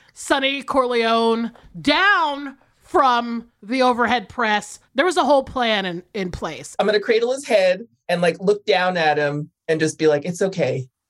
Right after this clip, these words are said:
Speaker 2: Like, that'll be my role, is to calm him down while you're
Speaker 1: Yeah.
Speaker 2: lifting his entire body up.
Speaker 1: So somebody sent me a message to tell me that they found James Caan's actual weight on the internet. <laughs> I was shocked that that information was available,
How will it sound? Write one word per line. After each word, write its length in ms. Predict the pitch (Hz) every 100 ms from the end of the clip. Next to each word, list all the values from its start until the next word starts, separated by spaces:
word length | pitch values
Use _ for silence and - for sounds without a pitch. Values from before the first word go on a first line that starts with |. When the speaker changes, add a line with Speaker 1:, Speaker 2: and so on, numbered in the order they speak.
| _ -
Speaker 2:
Like, 120 | 160
that'll 200 | 180 190
be 100 | 202
my 160 | 180
role, 280 | 165 160 139
is 80 | 131
to 80 | 143
calm 300 | - 151 151
him 140 | 143
down 520 | 139 117 131 151 175 -
while 180 | 151 151
you're 120 | 160
Speaker 1:
Yeah. 120 | 160
Speaker 2:
lifting 460 | 165 196 - 196 190
his 200 | 180 175
entire 440 | 160 156 165 180
body 380 | 139 - 127 113
up. 160 | 117 - _ _ _
Speaker 1:
So 200 | - 349
somebody 580 | 311 - 370 392 392 339
sent 300 | 269 - 254
me 60 | 269
a 60 | 240
message 600 | 226 226 226 180 175 - - - _ -
to 300 | 277 240 220
tell 240 | - 269 240
me 100 | 233
that 140 | 220
they 160 | 214 202
found 580 | - 196 190 185 185 - _
James 340 | - 247 247 -
Caan's 540 | - 240 214 208 202 -
actual 540 | 208 - - 254 208
weight 320 | 180 180 208 233
on 140 | 196
the 100 | 175
internet. 400 | 170 208 262 285 - - - 427
<laughs> 280 | 381 240 -
I 100 | 285
was 120 | 302
shocked 500 | - - 330 - -
that 240 | 320 294
that 180 | 370 330
information 560 | 311 370 285 285 - 277
was 160 | 254
available, 680 | 220 208 254 233 160 151 185